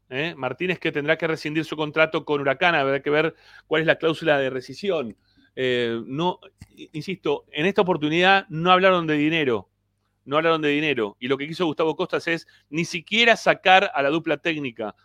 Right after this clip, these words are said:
Gustavo Costa fue respetuoso de la dupla técnica actual, pero lo único que quería era, eh, disipar las dudas de la forma de trabajo que tiene, nada más que eso. Después, si Racing va a buscar un técnico más adelante, no lo va más adelante,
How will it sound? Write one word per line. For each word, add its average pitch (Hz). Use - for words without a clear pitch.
Gustavo 165
Costa 180
fue 190
respetuoso 190
de 160
la 139
dupla 160
técnica 170
actual, 131
pero 127
lo 143
único 175
que 147
quería 170
era, 170
eh, 139
disipar 175
las 185
dudas 208
de 170
la 151
forma 180
de 156
trabajo 156
que 143
tiene, 104
nada 175
más 175
que 143
eso. 101
Después, 214
si 143
Racing 196
va 190
a -
buscar 165
un 151
técnico 202
más 143
adelante, 175
no 139
lo 135
va 143
más 147
adelante, 185